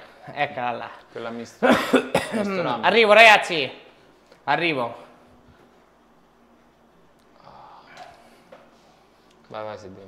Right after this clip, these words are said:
Speaker 2: vai.
Speaker 1: Ok.
Speaker 2: Che crociate.
Speaker 1: Madonna, fa, veramente fa caldo qua sotto.
Speaker 2: Eh, te lo spengo?
Speaker 1: No, no, no. Ok. Andiamo, ragazzi.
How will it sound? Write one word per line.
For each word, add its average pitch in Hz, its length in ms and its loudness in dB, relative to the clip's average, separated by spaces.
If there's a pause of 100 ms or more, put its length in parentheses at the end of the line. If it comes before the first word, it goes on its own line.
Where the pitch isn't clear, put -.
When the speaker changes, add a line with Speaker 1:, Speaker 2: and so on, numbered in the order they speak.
(120)
Speaker 2:
vai. 101 140 -20 (1600)
Speaker 1:
Ok. 143 80 -12 (360)
Speaker 2:
Che 113 80 -20
crociate. 104 600 -20 (1500)
Speaker 1:
Madonna, 151 380 -8
fa, 156 160 -4
veramente 160 380 -4
fa 139 100 -12
caldo 135 260 -4
qua 131 100 -14
sotto. 117 320 -18
Speaker 2:
Eh, 123 240 -8
te - 40 -16
lo 127 60 -12
spengo? 143 680 -8
Speaker 1:
No, 127 200 -8
no, 117 180 -10
no. 107 220 -16 (3250)
Ok. 165 480 -4 (1200)
Andiamo, 175 380 0
ragazzi. 170 680 0